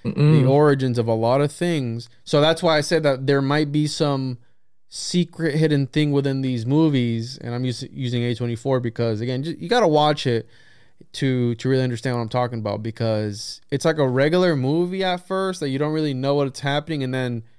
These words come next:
Speaker 2: at some point in the movie, it, like, it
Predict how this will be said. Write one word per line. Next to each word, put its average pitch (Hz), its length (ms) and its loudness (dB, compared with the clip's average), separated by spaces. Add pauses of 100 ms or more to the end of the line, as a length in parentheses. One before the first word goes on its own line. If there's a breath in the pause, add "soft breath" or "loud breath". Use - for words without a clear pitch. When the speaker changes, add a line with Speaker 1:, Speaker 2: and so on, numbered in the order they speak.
(240)
Speaker 2:
at 127 140 -4
some 151 220 0
point 160 180 2
in 147 60 2
the 139 80 0
movie, 147 300 2
it, 131 80 -4
like, 120 340 -2 (1120)
it 170 120 0